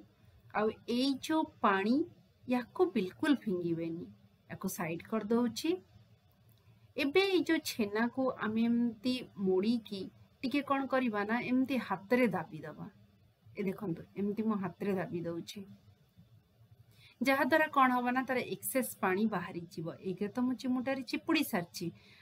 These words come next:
ଆଉ ବାକି ଯାହା ଏମିତି ବାହାରିଯିବ। ୟାକୁ ଏମିତି ରଖୁଛି,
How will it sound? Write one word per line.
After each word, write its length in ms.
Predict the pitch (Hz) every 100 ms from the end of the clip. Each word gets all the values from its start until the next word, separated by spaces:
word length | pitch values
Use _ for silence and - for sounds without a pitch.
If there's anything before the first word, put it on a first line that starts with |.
| -
ଆଉ 160 | 190 214
ବାକି 320 | 214 208 - 247
ଯାହା 260 | 277 285 302 -
ଏମିତି 300 | 175 175 180 262
ବାହାରିଯିବ। 640 | 202 - - 170 - 180 196 127 - - _ - _ -
ୟାକୁ 260 | 175 - 233
ଏମିତି 240 | 247 247
ରଖୁଛି, 500 | 269 269 - 285 -